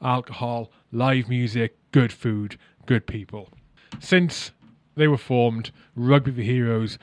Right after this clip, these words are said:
have raised nearly a hundred and twenty thousand pounds for military charities. I have been a beneficiary of theirs in the past, and it's actually how I came to know about Rugby for Heroes, is when they reached out and helped me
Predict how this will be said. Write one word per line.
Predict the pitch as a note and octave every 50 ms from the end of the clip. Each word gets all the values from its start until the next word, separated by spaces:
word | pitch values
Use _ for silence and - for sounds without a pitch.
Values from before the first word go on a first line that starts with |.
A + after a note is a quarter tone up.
| - _ -
have | A#2+ A2+ G#2+
raised | A#2+ A#2+ A#2+ A#2+ G#2+ -
nearly | B2 A2+ A2+ A#2
a | A2 G#2
hundred | A#2+ A#2 A2+ A#2
and | A2 A#2
twenty | - - B2 A#2 A2 A2
thousand | - - A2+ G#2+ G2+ G#2+ G#2
pounds | - - G2+ G2 F#2+ F#2+ F#2+ - - _ - - _
for | _ - -
military | G#2+ G#2 G2+ G2 - G2
charities. | - - G2+ G2 F#2+ F2+ - - F2+ F2+ - - _ _ _ _ _ _ _ _ _ _ _ _ -
I | C3 C3 C3
have | C3 A#2 -
been | C#3 C3
a | C3 A2+
beneficiary | - C3 B2 A#2+ - - C#3 - - - B2 B2
of | A#2
theirs | A2+ B2+ A#2+ A#2 G#2
in | A2+ A2+
the | A2
past, | - - D3+ D3+ C#3+ B2+ - - - - - - -
and | A#2+
it's | A2 -
actually | D3 C3 - - - B2+
how | A2 A#2 A2+
I | A2
came | G#2+ - - A2+ G#2
to | - -
know | A#2 B2+ B2+ B2
about | A#2 A2+ -
Rugby | B2 A#2 - -
for | G2+
Heroes, | G2+ E2 G#2+ A2 A2+ A2+ A2 G#2+ G2+ - - - - - _ -
is | - F#2
when | G#2 G#2+ G#2+ G#2 G#2 A2
they | A2+ A2
reached | A2 G#2+ G#2+ G#2 - -
out | A#2 G2 G#2 - -
and | A#2 G#2
helped | F2 F2+ G#2+ A2 G2+ -
me | G#2+ G#2 G2+ G#2